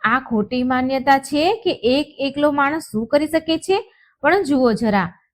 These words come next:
તે સૂર્યને જે એકલા જ આખી દુનિયાને રોશન કરે છે. ભાગ્યશાળી તે નથી હોતા જેમને બધું સારું મળે છે,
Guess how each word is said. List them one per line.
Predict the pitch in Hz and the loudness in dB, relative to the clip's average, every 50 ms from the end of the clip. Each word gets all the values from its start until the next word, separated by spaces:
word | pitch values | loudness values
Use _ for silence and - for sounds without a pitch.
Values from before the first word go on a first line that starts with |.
| _ _ _ | _ _ _
તે | - 381 403 427 | 2 4 4 4
સૂર્યને | 440 427 285 277 277 320 330 330 349 349 330 | 2 0 0 0 2 2 2 2 0 -2 0
જે | 269 349 | 0 0
એકલા | - - 233 247 - - 277 294 320 | 0 0 0 0 0 2 2 2 2
જ | 330 - | 2 2
આખી | 262 254 254 - 277 | 0 0 0 -2 -4
દુનિયાને | 233 254 247 247 254 254 254 262 262 | -4 -2 0 0 0 0 0 0 0
રોશન | 233 208 214 - 226 220 220 | 0 0 -2 -2 -2 -4 -2
કરે | 202 226 220 214 214 | 0 0 0 0 0
છે. | 214 - - 220 185 170 - _ _ _ _ _ _ - | -2 -2 -4 -4 -4 -4 -8 _ _ _ _ _ _ 2
ભાગ્યશાળી | 220 214 220 208 240 247 254 277 254 247 254 262 | 4 4 4 4 2 0 2 2 2 2 2 0
તે | 254 - 214 226 | 2 2 2 2
નથી | 233 254 262 254 302 302 | 2 0 -4 -4 -4 -4
હોતા | 311 311 311 311 320 277 | -2 -2 0 2 2 2
જેમને | 254 - 247 240 269 277 277 | 2 2 -2 -4 -4 -2 0
બધું | 240 208 190 175 175 240 254 | 2 2 2 2 0 -4 -6
સારું | 247 - 214 208 208 214 208 202 | -2 0 2 2 2 2 2 0
મળે | 190 190 190 190 | 0 0 0 -2
છે, | 180 - 202 180 180 - | -4 -4 -6 -8 -8 -10